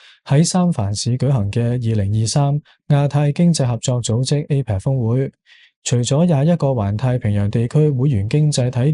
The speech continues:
嘅元首峰會及多次部長級會議之外，今年峰會嘅重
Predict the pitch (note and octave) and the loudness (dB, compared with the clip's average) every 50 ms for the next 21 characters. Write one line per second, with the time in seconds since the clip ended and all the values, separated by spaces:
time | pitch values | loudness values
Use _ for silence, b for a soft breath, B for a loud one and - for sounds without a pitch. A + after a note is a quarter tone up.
0 | C#3+ C3+ B2+ B2+ B2 A2+ G2 G2 G2+ - - A#2 C#3+ C#3 - D3+ D3+ C3 A#2 B2+ | 2 0 0 0 0 0 -2 -2 -2 -2 -2 -2 -2 0 0 0 0 0 0 0
1 | D3 D3+ D3 B B B B B B B - D3 C#3+ C#3+ - F3+ F3+ F3 E3 - | 0 0 -2 B B B B B B B -2 -2 -2 0 2 2 2 2 2 2
2 | - C#3 C3+ - B2 A#2+ A#2 - A2+ B2+ C#3 D3 D3 C3 A#2+ A2+ A#2 A#2 A#2 A#2 | 0 0 0 0 -2 -2 0 0 0 0 2 0 0 0 0 0 0 0 -2 0
3 | - D3 C#3 C3 A#2 A2+ A2+ A#2 A#2 - b b b b b _ - D#3+ D#3 D#3 | 0 0 0 2 0 0 -2 -2 -6 -10 b b b b b _ 0 4 4 4
4 | C3 A2 A2+ - - E3 E3 D3 C3+ D#3 D#3 D3+ C3+ C3+ B2+ - C3 B2+ | 4 2 0 0 0 2 2 4 4 2 2 2 2 2 2 0 0 0